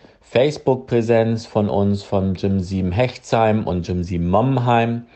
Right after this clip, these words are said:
Wir werden versuchen, die auch auf die Homepage zu packen. Äh, durch die große Datenmenge ist das, glaub ich, ein bisschen schwieriger, aber wir versuchen es.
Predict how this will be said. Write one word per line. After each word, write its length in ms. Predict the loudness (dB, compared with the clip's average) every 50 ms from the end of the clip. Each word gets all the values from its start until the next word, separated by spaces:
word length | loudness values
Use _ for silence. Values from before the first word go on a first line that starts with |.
| -20 -20 -20 _ _ _ _ _ _ -20 -20 _
Wir 680 | -4 -2 0 0 2 4 4 6 6 6 4 2 2 2
werden 400 | 2 4 4 4 4 2 -2 -2
versuchen, 540 | 0 0 0 2 0 0 0 0 -2 0
die 180 | 0 0 0 0
auch 300 | 2 2 2 2 0 0
auf 260 | 0 0 0 0 -4
die 220 | -8 -6 -6 -4 -2
Homepage 640 | 0 0 0 2 0 -2 -2 0 2 2 2 0
zu 400 | -2 -8 -14 -20 -18 -6 -6 -6
packen. 600 | -4 -2 -2 0 0 0 -2 -2 -4 -4 -4 -8 -12 _ _ -20 _ _ _ _ _ _ _ _ _ _ _ _ _
Äh, 380 | 0 2 4 4 4 2 2
durch 180 | 2 0 -2 -2
die 120 | -2 -4
große 300 | -2 0 0 0 0 0
Datenmenge 600 | 0 2 4 4 2 2 0 -2 -2 0 -2 -2 -2
ist 120 | -4 -4
das, 160 | -4 -6 0
glaub 200 | 2 2 2 2
ich, 60 | 0 -2
ein 60 | -4
bisschen 200 | -2 -2 -4 -4
schwieriger, 520 | -6 -6 -2 0 2 2 2 2 2 2
aber 200 | 2 2 0 0
wir 120 | -2 -2 -2
versuchen 480 | -2 -4 -4 -2 -2 0 0 0 0
es. 380 | 0 2 0 0 0 -6 -14